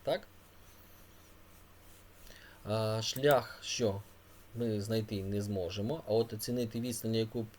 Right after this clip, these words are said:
е, перемістився метелик, зможемо. Для цього з'єднаємо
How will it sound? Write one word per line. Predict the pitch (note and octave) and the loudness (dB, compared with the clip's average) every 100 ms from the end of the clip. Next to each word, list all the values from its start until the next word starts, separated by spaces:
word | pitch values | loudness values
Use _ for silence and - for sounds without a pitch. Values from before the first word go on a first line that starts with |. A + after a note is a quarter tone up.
| - A2 | -6 -2
е, | G#2+ G#2+ G#2 G2+ | 2 4 4 2
перемістився | G#2+ A2+ A#2 - B2+ - | 0 0 0 -2 -4 -2
метелик, | B2+ D#3 G#3 G#3 F3+ - - | -2 2 4 4 0 -10 -8
зможемо. | D#3+ G3+ F#3+ E3+ D#3+ C#3+ C#3+ - - - - - - - - - - - - | -2 4 4 4 0 -2 -8 -14 -20 -20 -20 -20 -20 -20 -20 -20 -20 -20 -2
Для | D#3+ | 0
цього | E3+ F3+ D3 | 4 4 4
з'єднаємо | C3 D3 C#3+ C3+ A#2 A2 G#2+ | 4 2 4 6 6 4 0